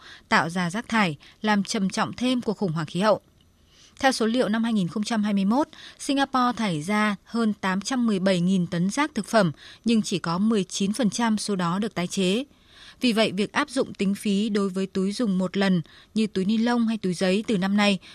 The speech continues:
vừa để bảo vệ môi trường, vừa để giảm lãng phí bao bì và thực phẩm.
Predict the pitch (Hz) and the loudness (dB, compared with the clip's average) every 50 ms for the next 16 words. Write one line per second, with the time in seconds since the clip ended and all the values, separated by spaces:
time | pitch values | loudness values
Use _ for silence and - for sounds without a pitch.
0 | - _ - 240 226 196 208 208 190 170 170 175 160 160 175 175 214 226 220 - | -20 _ 2 2 2 4 4 2 2 2 0 -2 -2 -2 -2 -2 0 -2 -2 -2
1 | - 240 214 196 175 156 - _ _ _ _ - 202 185 175 185 185 170 151 143 | 0 2 2 2 2 0 -4 _ _ _ _ -2 -2 0 2 2 0 0 -2 -2
2 | 151 180 175 151 151 170 175 170 208 - - 196 180 185 196 220 208 185 185 190 | -2 -2 0 0 0 -2 -4 -4 -6 -4 -2 -2 -2 0 0 -2 -2 -2 -2 -2
3 | 175 160 165 - 175 - - 208 190 165 143 | -2 -4 -4 -6 -8 -4 -2 0 0 0 -2